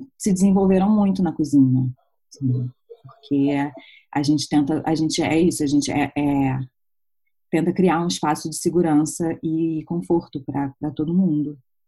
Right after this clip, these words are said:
É, acho, acho que a gente tem que olhar mais pra criança do que, e ver do que ela é capaz e, e desenvolver ela, ao invés de achar que ela não é capaz,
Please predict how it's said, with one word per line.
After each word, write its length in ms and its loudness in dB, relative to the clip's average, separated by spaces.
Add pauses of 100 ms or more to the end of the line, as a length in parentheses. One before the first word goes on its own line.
É, 440 4
acho, 280 0
acho 200 0
que 40 -2
a 40 4
gente 240 0
tem 180 2
que 240 2
olhar 340 6
mais 220 -2
pra 140 -4
criança 420 2
do 140 0
que, 340 0 (340)
e 120 6
ver 260 4
do 100 0
que 80 -2
ela 200 2 (160)
é 120 0
capaz 720 0
e, 220 2
e 80 0
desenvolver 480 -2
ela, 440 2
ao 120 2
invés 320 0
de 180 -4
achar 320 -2
que 100 -8
ela 160 2
não 240 2
é 100 6
capaz, 680 -2